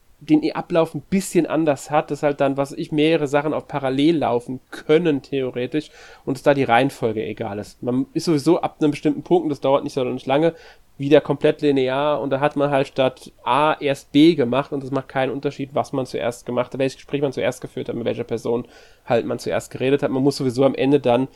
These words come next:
mit A über ein bestimmtes Thema reden, und bevor man dieses Thema mit ihm reden kann, muss man auch mit B komplett geredet haben, zum Beispiel.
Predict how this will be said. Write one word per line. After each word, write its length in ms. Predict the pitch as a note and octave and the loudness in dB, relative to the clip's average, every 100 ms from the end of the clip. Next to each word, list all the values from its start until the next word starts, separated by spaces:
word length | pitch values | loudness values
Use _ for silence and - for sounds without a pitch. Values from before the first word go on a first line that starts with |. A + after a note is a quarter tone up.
| - - | -18 -8
mit 220 | C3+ - | -6 0
A 340 | G#2+ B2 C#3 C3+ - | 2 2 2 -4 -6
über 180 | C#3 C#3 | 2 4
ein 80 | B2+ | 4
bestimmtes 380 | - B2 B2+ | 0 -6 -6
Thema 240 | - C3 B2+ | -2 2 2
reden, 320 | A#2+ C#3+ D3+ | 4 4 4
und 80 | B2+ | 0
bevor 160 | C3 | -2
man 100 | C3 | -2
dieses 180 | B2+ C3 | -2 -4
Thema 360 | - C3+ C3 B2 C3+ | -6 -4 -2 -4 -6
mit 120 | B2+ | -4
ihm 140 | B2 | -4
reden 300 | A#2+ B2 B2 | -2 -2 -2
kann, 180 | - C3+ | -2 2
muss 220 | C#3 C#3 | 4 2
man 80 | - | -2
auch 80 | - | -4
mit 180 | C3+ - | -4 -2
B 140 | B2 | -2
komplett 400 | - A2+ A2 - | -2 -6 -6 -8
geredet 400 | G#2+ G#2 G#2 - | -10 -8 -8 -10
haben, 200 | F#2 - | -16 -18
zum 140 | - | -18
Beispiel. 420 | - - - - | -16 -16 -16 -20